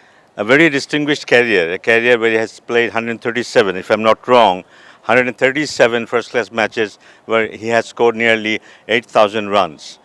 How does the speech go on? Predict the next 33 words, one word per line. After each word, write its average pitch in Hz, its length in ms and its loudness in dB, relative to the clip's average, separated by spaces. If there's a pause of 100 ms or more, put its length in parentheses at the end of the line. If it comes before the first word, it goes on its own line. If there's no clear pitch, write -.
(320)
So - 140 -2
it's 120 180 0
a 127 100 0
huge 135 680 -2
achievement 117 680 -2 (120)
for 104 140 -4
any 127 200 -2
s-, - 320 -18
any, 123 220 -4
any, 123 180 0
any, 127 200 0
any 131 160 -2
sportsman. 104 600 -4 (880)
Uh, 107 300 6 (260)
besides 170 680 4 (100)
being 147 220 0
one 139 160 4
of 143 100 -2
the 143 60 -2
superstars 139 680 0
of 139 80 -2
the 135 80 -6
country, 120 340 0
cricket 120 280 -8
superstar, 110 560 2 (720)
he 123 100 0
has 135 180 4
always 151 720 4 (220)
been 135 340 -4 (1600)
a 123 80 2
player 147 340 6
who 131 140 0
has 127 500 2